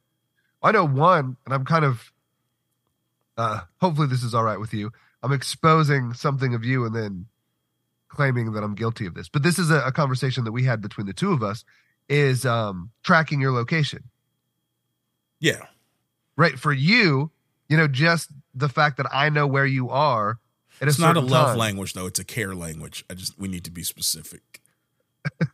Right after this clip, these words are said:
Speaker 1: It's just not the kind of love that you've been talking about this whole first part of the <laughs> episode.
Speaker 2: Right, but no, go ahead. Go ahead.
Speaker 1: No, and it was interesting, and I haven't done a good job recently,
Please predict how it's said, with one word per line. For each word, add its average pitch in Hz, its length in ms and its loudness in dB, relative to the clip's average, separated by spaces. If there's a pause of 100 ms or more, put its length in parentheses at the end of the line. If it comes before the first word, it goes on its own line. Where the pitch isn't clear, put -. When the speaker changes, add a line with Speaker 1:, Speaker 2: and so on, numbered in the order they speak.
(960)
Speaker 1:
It's 190 160 -2
just 220 200 -2
not 196 240 4
the 185 180 2
kind 170 280 2
of 139 160 -4
love 147 320 2
that 135 140 -4
you've 139 160 -2
been 123 120 0
talking 151 380 2
about 95 380 -2
this 120 120 -2
whole 135 140 2
first 139 260 -2
part 160 240 6
of - 60 0
the 160 180 2
<laughs> - 0 -
episode. 165 840 -2 (1200)
Speaker 2:
Right, 185 260 6
but 160 120 -2
no, 175 120 4
go 156 140 2
ahead. 160 240 0 (140)
Go 120 140 -2
ahead. 113 180 -6 (760)
Speaker 1:
No, 240 160 6
and 196 80 2
it 202 40 6
was 170 140 4
interesting, 190 420 0
and 151 100 4
I 160 40 6
haven't 185 300 4
done 175 140 4
a 160 60 0
good 151 140 -2
job 139 280 4
recently, 110 600 -6